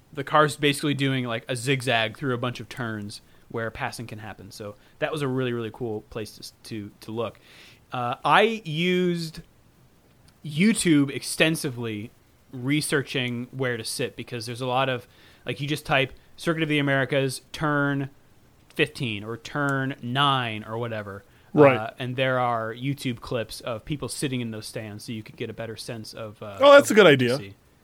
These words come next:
Speaker 1: Yeah, I, I, I really wanted to make sure that there was a, a, a T V screen in, in view of, uh, where the seat is. But I think it, these days they've got,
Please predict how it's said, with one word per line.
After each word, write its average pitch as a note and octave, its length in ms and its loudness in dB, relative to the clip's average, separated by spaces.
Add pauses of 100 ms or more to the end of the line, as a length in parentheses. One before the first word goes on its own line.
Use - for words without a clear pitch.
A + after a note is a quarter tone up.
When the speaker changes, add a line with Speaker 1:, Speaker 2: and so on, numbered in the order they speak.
(160)
Speaker 1:
Yeah, A#2+ 320 -4
I, D3 60 0 (140)
I, F#3+ 200 2
I E3 100 4
really G3+ 260 8
wanted F#3 160 4
to E3 80 2
make D3+ 140 2
sure D#3+ 140 0
that B2+ 140 -6
there D3 160 0
was C3 160 -2
a, A#2+ 320 -4 (160)
a, A#2+ 140 -8 (100)
a A#2+ 80 -8
T D3+ 240 -6
V C#3 140 -4
screen A2 560 -8 (680)
in, A2 560 -6 (120)
in A#2+ 320 -4
view B2+ 580 -2
of, G#2+ 460 -12
uh, A2 180 -12
where A2+ 220 -10
the G#2+ 100 -14
seat A#2+ 240 -8
is. G2+ 220 -14
But D#3+ 140 -4
I - 20 -2
think G#3+ 180 -2
it, F3 220 -4
these D3+ 320 -2
days C#3 560 0
they've B2+ 260 -4
got, B2 320 0